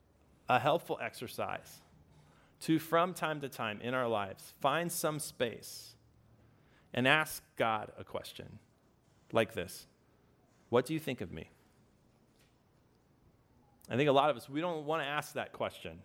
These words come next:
Maybe we're afraid of what the answer would be. Gideon would have a lot of reasons to be afraid to ask God, "What do you think of me?"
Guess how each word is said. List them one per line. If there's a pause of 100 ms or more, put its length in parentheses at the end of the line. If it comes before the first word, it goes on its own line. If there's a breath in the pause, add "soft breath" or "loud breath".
Maybe
we're
afraid
of
what
the
answer
would
be.
Gideon
would
have
a
lot
of
reasons (180)
to
be
afraid
to
ask
God, (120)
"What
do
you
think
of
me?"